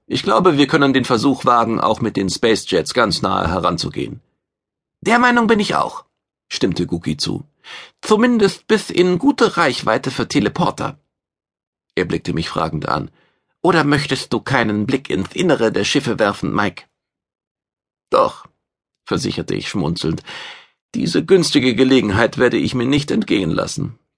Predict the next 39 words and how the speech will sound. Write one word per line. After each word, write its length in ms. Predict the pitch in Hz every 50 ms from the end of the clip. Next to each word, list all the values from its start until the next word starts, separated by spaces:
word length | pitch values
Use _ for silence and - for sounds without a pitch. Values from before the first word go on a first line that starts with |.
| _ _ _ _
Das 240 | - 107 95 - -
Aussehen 480 | 110 123 123 117 - - 120 120 117
der 140 | 107 107 107
Fremden 640 | - - - 110 110 110 113 104 - - 110 101 101
würde 200 | 101 101 - 101
mich 280 | 101 101 98 - - -
brennend 400 | 117 107 117 113 104 98 90 -
interessieren, 520 | 71 - - 104 - - - - 50 -
allein 280 | 55 - 67 123 120 110
schon 140 | 120 110
deshalb, 380 | - 113 - - 120 98 90 - - - - - - - - _
weil 280 | - - 98 95 90
Zeus 400 | - - - 131 113 107 101 -
ein 180 | - 92 92 92
so 100 | - 92
großes 500 | - - - 95 - 165 - - - -
Geheimnis 560 | - - - - 117 - 165 151 67 69 -
daraus 320 | - 64 - 58 58 -
gemacht 320 | - 52 - 50 - - -
hat." 220 | - - - _ _ _ _ _ _ _ _ _ _ _ _ _ _ _ _ _ _ _ _ _ _ _ _ _ _
Ich 100 | - 117
befahl 380 | - 135 - - - 175 170 151
Mentro 340 | 147 143 143 143 - 156 143
Kosum, 420 | - - 151 139 139 151 143 135
sich 280 | 127 135 131 - - 107
einsatzbereit 600 | 101 90 82 82 71 - - - - - - -
zu 120 | - -
machen. 260 | - - - - - - _ _ _ _ _ _ _ _ _ _ _
Er 120 | 95 95
sollte 300 | 82 107 107 107 - 107
mit 140 | 101 98 87
Ras 260 | 98 98 101 98 - -
Chubai 520 | - - 147 135 - 92 90 90 92 - -
an 180 | - 98 98 85
Bord 380 | 92 98 101 101 101 - -
eines 240 | 98 104 104 92 -
der 100 | - 92
Schiffe 300 | - - 104 90 - 69
teleportieren. 800 | 69 - 80 73 69 69 - 60 - - - 64 57 - 53